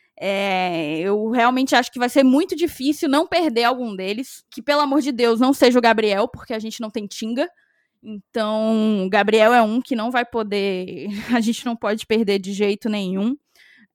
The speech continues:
É, acho também que,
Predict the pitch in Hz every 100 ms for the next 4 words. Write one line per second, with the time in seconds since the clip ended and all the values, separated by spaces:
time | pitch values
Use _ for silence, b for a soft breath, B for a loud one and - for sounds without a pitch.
0 | - 202 196 196 196 196 202 196 185 185
1 | 180 180 190 247 - 254 233 220 233 -
2 | 233 233 202